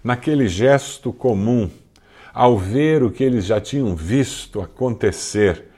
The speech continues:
de repente, em algo simples, comum, Jesus é revelado a eles.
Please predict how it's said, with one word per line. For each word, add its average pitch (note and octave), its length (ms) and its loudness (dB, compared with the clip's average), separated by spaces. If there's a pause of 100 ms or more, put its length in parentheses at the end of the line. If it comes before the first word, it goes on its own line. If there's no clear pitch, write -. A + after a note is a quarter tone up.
(320)
de D#3+ 240 4
repente, B2 840 -2 (320)
em D3+ 140 -2
algo G#3 380 0
simples, B3+ 760 -4
comum, E3 680 0
Jesus B2+ 760 -2
é A2+ 140 -2
revelado F#2 800 -2
a F2+ 100 -2
eles. C#2+ 800 -8